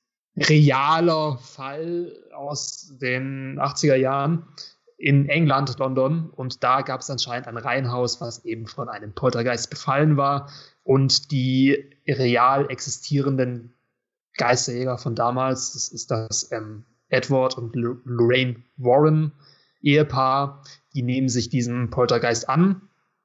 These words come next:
und, äh, wollen der Familie dort helfen, mit diesem Poltergeist zurechtzukommen, stellen überall Kameras auf, wie man es halt normalerweise so macht. Aber dann stellt sich im Laufe des Films noch heraus, dass es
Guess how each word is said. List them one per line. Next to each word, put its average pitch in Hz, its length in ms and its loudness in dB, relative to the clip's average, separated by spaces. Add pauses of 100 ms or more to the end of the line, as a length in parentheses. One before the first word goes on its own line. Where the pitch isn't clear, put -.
(120)
und, 131 480 0
äh, 123 300 0
wollen 135 260 2
der 135 80 0
Familie 135 400 0
dort 120 220 -2
helfen, 143 580 -2
mit 120 120 -12
diesem 117 180 -8
Poltergeist 123 400 0
zurechtzukommen, 139 720 0 (380)
stellen 123 320 0
überall 117 240 0
Kameras 123 580 -4
auf, 120 300 -2
wie - 20 -16
man 110 140 -12
es - 80 -8
halt 117 100 -16
normalerweise 104 480 -10
so 110 120 -8
macht. 123 320 -2 (240)
Aber 135 120 0
dann 120 80 4
stellt 127 240 2
sich 120 140 -6
im 117 80 -4
Laufe 117 180 -2
des 113 160 -6
Films 120 380 -6
noch - 180 -8
heraus, 110 460 -2
dass - 180 -10
es - 240 -18